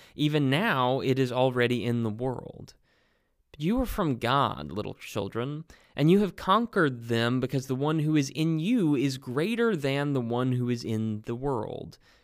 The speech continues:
They are from the world. Therefore, what they say is from the world, and the world listens to them.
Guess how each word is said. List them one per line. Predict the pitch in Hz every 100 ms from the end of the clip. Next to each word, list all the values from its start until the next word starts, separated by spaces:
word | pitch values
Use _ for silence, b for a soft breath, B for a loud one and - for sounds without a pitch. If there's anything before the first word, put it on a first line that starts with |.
| b b 143
They | 175 135 131 131
are | 127
from | 135 135
the |
world. | 143 143 127 107 107 - -
Therefore, | - 131 131 151 151
what | 143
they | 156
say | - 196 202 175
is | 123
from | - 110
the | 107
world, | 104 107 101 110 -
and | 135
the | 139
world | 131 160 170 180 165
listens | 147 139 151 135
to | -
them. | 139 175 117 110 -